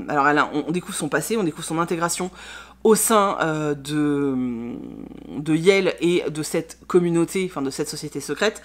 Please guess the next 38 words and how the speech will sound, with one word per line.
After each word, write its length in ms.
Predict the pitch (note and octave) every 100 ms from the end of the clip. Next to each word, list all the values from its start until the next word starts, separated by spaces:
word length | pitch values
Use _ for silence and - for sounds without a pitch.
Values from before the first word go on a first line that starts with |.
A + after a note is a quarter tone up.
| - - -
elle 120 | F3
rencontre 480 | G3 G3+ G3+ G#3 - -
Darlington, 760 | F3+ G3+ F#3+ F#3 G3 B3+ G3+ - - - -
euh, 180 | F3+ D#3
qui 160 | D3+ F3
va 80 | E3
devenir 240 | F3+ G3+
un 60 | D3+
peu 100 | G#3+
son 180 | -
mentor. 600 | D3 E3 G#3 D#3 D#3 G#3 -
Et 120 | F3 G#3
dans 120 | A3
le 200 | A3 -
tome 280 | G3+ F#3 D#3+
deux, 360 | C#3+ G#3 C#4+ - - -
alors 140 | E3+
dans 100 | G#3+
le 60 | G#3
tome 180 | G#3
un, 80 | A3+
on 80 | B3
découvre 360 | F3 E3+ A#3 G3
aussi, 240 | E3 G#3
alors 160 | E3+ C#3
je 80 |
vous 60 | D#3+
spoil 240 | - F3
pas 140 | E3+ F3
parce 140 | D3
que 80 | -
c'est 140 | -
dès 120 | D3+ E3+
le 60 |
début 220 | D#3+ D#3+
qu'on 140 | E3 D3
le 60 |
sait, 220 | C#3+ F3+